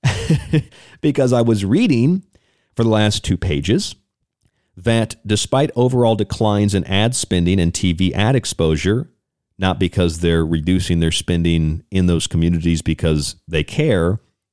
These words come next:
they're reducing their spending in general because people aren't watching T V as much,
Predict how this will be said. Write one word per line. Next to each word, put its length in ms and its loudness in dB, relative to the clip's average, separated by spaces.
they're 120 0
reducing 460 0
their 120 2
spending 500 0
in 220 -2
general 480 0
because 400 -2
people 340 -2
aren't 160 0
watching 380 -2
T 180 -2
V 200 2
as 140 -2
much, 340 -8